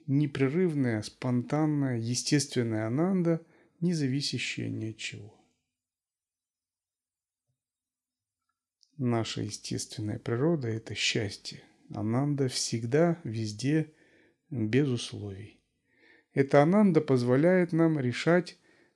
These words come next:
маленькие трудности нашего эго.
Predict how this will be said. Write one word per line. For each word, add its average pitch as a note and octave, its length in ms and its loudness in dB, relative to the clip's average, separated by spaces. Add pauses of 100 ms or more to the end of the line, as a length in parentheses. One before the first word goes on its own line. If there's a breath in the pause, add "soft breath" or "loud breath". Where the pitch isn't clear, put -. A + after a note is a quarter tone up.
маленькие D3 680 4
трудности D3 640 -2
нашего A#2+ 600 -2
эго. G2 440 -4